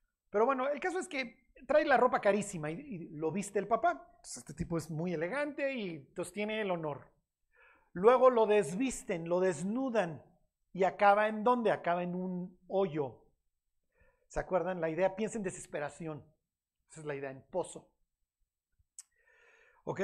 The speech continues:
Calabozo. Esa también palabra, bor, se usa también para calabozo. Ok, sale desnudo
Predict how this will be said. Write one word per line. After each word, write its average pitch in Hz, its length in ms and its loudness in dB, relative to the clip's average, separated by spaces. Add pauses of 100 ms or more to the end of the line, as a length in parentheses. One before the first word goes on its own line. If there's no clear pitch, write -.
(240)
Calabozo. 143 840 -4
Esa 156 160 -14
también 156 240 -6
palabra, 160 320 0
bor, 160 360 0
se 160 140 -12
usa 156 140 -14
también 147 240 -8
para 135 180 -6
calabozo. 131 500 -8 (800)
Ok, 202 140 -4 (100)
sale 262 720 -2 (1000)
desnudo 180 960 -4